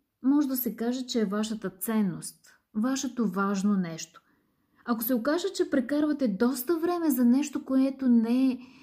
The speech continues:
не ви е толкова важно и не допринася с нищо за развитието ви, значи сте допуснали грешката да пилеете времето си за ненужни неща.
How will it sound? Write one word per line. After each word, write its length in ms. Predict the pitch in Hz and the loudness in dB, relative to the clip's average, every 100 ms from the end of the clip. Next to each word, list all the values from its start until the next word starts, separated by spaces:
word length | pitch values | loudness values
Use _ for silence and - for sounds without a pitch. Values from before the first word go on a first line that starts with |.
| - - - - - | -20 -20 -20 -20 -2
не 400 | 226 233 233 226 | 6 6 6 4
ви 200 | 202 240 | 4 4
е 80 | 294 | 4
толкова 460 | 294 262 226 202 185 | 2 0 0 -2 -2
важно 800 | 170 196 208 185 190 202 247 262 | -2 -2 0 0 0 0 0 2
и 120 | 233 | 4
не 140 | 226 | 4
допринася 840 | 202 214 208 214 214 226 240 220 208 | 4 4 4 4 4 4 0 -4 -4
с 120 | 202 | 2
нищо 360 | 233 330 - 311 | 4 4 2 0
за 160 | 247 | 2
развитието 580 | 214 190 220 220 185 180 | 2 2 0 0 -2 -2
ви, 140 | 185 | -2
значи 360 | 233 285 320 339 349 349 - _ _ _ _ _ - | 0 0 -2 -4 -4 -8 -20 _ _ _ _ _ -10
сте 160 | - | -2
допуснали 560 | 262 285 330 330 294 247 | 0 2 0 2 4 4
грешката 720 | 190 226 269 - 302 330 381 381 - _ - | 4 2 0 -4 -6 -4 -4 -6 -16 _ -4
да 220 | 240 254 | -2 0
пилеете 580 | 247 214 208 240 262 285 | 0 0 2 0 -2 -2
времето 460 | 226 214 220 226 233 | -2 2 2 0 -4
си 140 | 247 | -2
за 160 | 220 220 | 2 4
ненужни 480 | 190 196 214 233 | 4 4 4 4
неща. 440 | 233 240 - 180 | 4 2 -2 -10